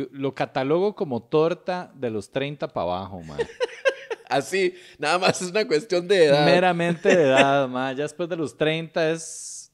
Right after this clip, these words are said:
Speaker 1: la naturaleza <laughs> haciendo ese camino, ma. Y es que sí, ma, ya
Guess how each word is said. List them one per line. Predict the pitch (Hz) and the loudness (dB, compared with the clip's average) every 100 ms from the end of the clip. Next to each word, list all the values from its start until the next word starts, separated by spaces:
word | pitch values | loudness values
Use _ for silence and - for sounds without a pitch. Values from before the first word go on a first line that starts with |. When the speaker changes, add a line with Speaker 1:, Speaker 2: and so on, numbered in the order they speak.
| - | -8
Speaker 1:
la | 143 | -6
naturaleza | 127 120 117 104 113 127 - | -4 -4 -2 -2 0 -2 -2
<laughs> | |
haciendo | 170 151 147 | -4 -2 -4
ese | 143 151 | -6 -4
camino, | 131 104 120 127 104 | -4 -4 -4 -6 -8
ma. | 95 85 82 _ _ _ _ _ _ _ _ _ _ _ _ _ | -8 -12 -16 _ _ _ _ _ _ _ _ _ _ _ _ _
Y | 143 139 - | -4 -4 -6
es | - 143 | -14 -14
que | - | -10
sí, | 185 147 143 | -8 -6 -4
ma, | 156 | -2
ya | 127 165 | -2 -2